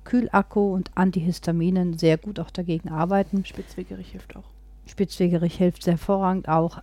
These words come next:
Speaker 1: Ähm, Antihistamin nur sollte eine allergische Reaktion im Endeffekt passieren. Also nicht nur diese Quaddelbildung, es ist keine direkte allergische Reaktion.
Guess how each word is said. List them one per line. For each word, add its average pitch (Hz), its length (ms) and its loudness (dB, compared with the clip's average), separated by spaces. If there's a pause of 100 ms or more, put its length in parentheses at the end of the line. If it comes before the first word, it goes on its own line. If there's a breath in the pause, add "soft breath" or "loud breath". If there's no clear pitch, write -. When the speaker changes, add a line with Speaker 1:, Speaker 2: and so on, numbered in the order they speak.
Speaker 1:
Ähm, 165 300 2
Antihistamin 185 880 4
nur 214 580 6 (160)
sollte 180 440 2
eine 180 340 4 (340 loud breath)
allergische 190 520 8
Reaktion 175 540 2
im 160 100 -2
Endeffekt 165 560 -2
passieren. 165 400 0
Also 175 160 0
nicht 196 240 2
nur 190 80 2
diese 185 180 -2
Quaddelbildung, 226 640 6 (320 loud breath)
es - 140 -16
ist - 100 -12
keine 196 340 6 (200)
direkte 214 400 6
allergische 196 480 6
Reaktion. 180 560 4